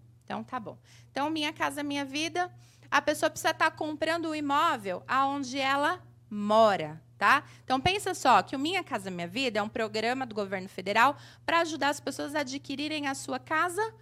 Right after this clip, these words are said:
própria. Então, aonde que ele pode comprar o imóvel? Na cidade que ele mora, nas cidades limítrofes, que eu, de forma lúdica, eu falo pros clientes, é as cidades que fazem limite de município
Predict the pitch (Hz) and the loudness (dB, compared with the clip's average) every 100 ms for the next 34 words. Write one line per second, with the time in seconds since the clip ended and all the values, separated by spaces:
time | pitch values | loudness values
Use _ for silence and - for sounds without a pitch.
0 | - - - 185 165 - - 151 147 - | -20 -20 -4 -2 -2 -6 -10 -10 -14 -20
1 | - - 247 320 381 370 403 349 - 359 | -20 -6 0 2 6 6 4 0 0 0
2 | 359 330 294 - 339 339 330 302 311 294 | 0 -2 -2 -4 -6 -2 0 2 2 4
3 | 190 156 165 165 - 302 330 - 294 233 | 4 2 -4 -8 -2 0 0 -2 2 4
4 | 202 190 - 240 196 190 180 165 170 202 | 4 0 -6 -6 -6 -4 -2 0 2 2
5 | 359 - - - - - 262 320 339 370 | 2 -6 -20 -20 -20 -6 2 2 2 -2
6 | 285 285 247 240 262 294 302 302 - 403 | 4 4 4 -4 -2 2 4 2 2 2
7 | 392 - 415 440 - - - - - 247 | 2 2 4 4 2 -8 -10 -18 -2 4
8 | 233 208 - - - - _ 190 226 240 | 4 2 -4 -20 -20 -20 _ -12 -2 0
9 | 220 220 220 214 - - 214 233 208 - | 2 0 0 -4 -6 -6 -2 0 0 -4
10 | 208 - 269 226 208 - - - - 214 | -14 -6 -2 -2 -4 -10 -20 -10 0 2
11 | 214 220 247 220 226 - 247 262 240 240 | 2 0 -2 2 0 -2 -6 -2 -2 -2
12 | 247 269 277 311 392 - 311 254 269 254 | -4 -2 0 -2 -2 -4 -4 -2 0 0
13 | 240 240 - 220 226 - 381 | -2 -4 -8 -8 -10 -4 -4